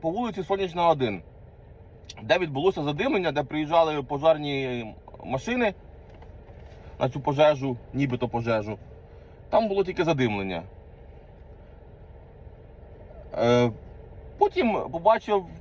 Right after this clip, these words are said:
пост від, е, управляючої компанії, е, я-, яка надала свій коментар про те, що задимлення відбулося по причині, що в когось банально згоріла каша.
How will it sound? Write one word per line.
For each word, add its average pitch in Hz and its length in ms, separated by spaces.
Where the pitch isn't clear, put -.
пост 254 280
від, 147 300
е, 147 280
управляючої 180 600
компанії, 196 560
е, 127 60
я-, 117 140
яка 156 320
надала 170 360
свій 165 140
коментар 202 600
про 196 120
те, 262 240
що 220 420
задимлення 240 460
відбулося 220 560
по 180 240
причині, 208 560
що 196 120
в 175 60
когось 220 320
банально 185 480
згоріла 170 300
каша. 95 380